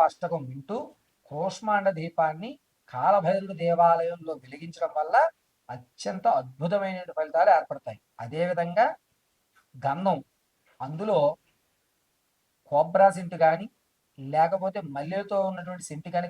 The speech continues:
గంధంలో కలుపుకుని మీరు రౌండ్గా వృత్తాకారంగా బొట్టు పెట్టుకొని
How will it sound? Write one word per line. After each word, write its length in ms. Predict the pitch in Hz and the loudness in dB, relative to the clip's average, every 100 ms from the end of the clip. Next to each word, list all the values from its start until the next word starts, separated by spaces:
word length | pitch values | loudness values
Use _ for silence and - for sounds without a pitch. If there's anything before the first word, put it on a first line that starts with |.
| 139 | -6
గంధంలో 400 | 135 175 180 180 | -6 -6 -4 -4
కలుపుకుని 560 | 170 139 147 - 180 269 285 _ _ _ _ | -4 -10 -12 -12 -10 -10 -14 _ _ _ _
మీరు 300 | 147 175 170 143 - _ _ _ _ _ 139 151 _ _ _ | -10 -6 -6 -8 -14 _ _ _ _ _ _ _ _ _ _
రౌండ్గా 500 | 139 165 190 185 165 - _ _ | -8 -6 -6 0 0 0 _ _
వృత్తాకారంగా 800 | 139 - 175 185 175 175 175 170 | -18 2 8 8 8 6 6 4
బొట్టు 280 | 156 139 - | 2 0 -12
పెట్టుకొని 560 | 175 160 151 160 160 196 | -12 -10 -10 -10 -8 -10